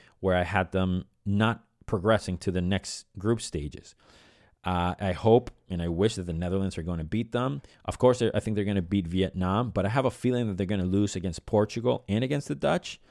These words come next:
That's what I would kinda, kinda envision, because I think that a lot of their young players might be, um, underestimating Portugal specifically, and they have phenomenal players, and I think it'll be a really, really, really interesting match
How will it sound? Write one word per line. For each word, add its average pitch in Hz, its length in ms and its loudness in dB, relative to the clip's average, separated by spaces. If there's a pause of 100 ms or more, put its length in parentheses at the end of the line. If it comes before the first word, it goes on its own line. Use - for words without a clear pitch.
(480)
That's - 180 0
what 107 120 6
I 101 60 6
would 98 300 4
kinda, 92 320 -2 (100)
kinda 98 200 0
envision, 107 560 0 (500)
because 101 360 0
I 92 80 2
think 107 340 -4
that 98 100 0
a 95 60 2
lot 95 180 2
of 90 60 0
their 92 80 0
young 90 200 0
players 90 340 -2
might 85 360 -2
be, 85 540 0
um, 71 540 -8 (140)
underestimating 90 1000 0 (720)
Portugal 78 560 0
specifically, - 760 -8 (540)
and 87 260 0
they 87 100 0
have 82 280 0 (100)
phenomenal 82 640 -2
players, 76 420 -6
and 80 100 -4
I 76 40 -8
think 82 200 -8
it'll 82 80 -4
be 80 200 -4
a 76 60 -2
really, 107 480 2
really, 92 300 2
really 85 220 -2
interesting 82 520 -6
match 80 400 -4